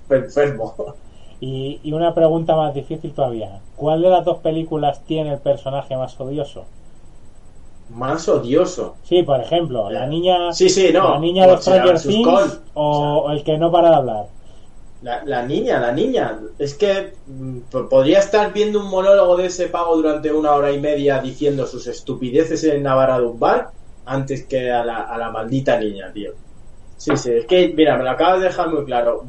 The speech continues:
Speaker 1: Prefiero Mortal Kombat antes que Godzilla versus Kong. Solo por eso, tío. <laughs> O sea, que la odio con toda mi alma.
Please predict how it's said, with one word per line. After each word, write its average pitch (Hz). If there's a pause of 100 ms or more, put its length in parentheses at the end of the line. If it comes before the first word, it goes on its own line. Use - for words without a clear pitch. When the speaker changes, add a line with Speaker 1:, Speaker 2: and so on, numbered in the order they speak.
(160)
Speaker 1:
Prefiero 175
Mortal 160
Kombat 175
antes 135
que 120
Godzilla 117
versus 113
Kong. -
Solo 208
por 135
eso, 117
tío. 110
<laughs> - (580)
O -
sea, -
que 233 (480)
la 151
odio 160
con 143
toda 156
mi 131
alma. 107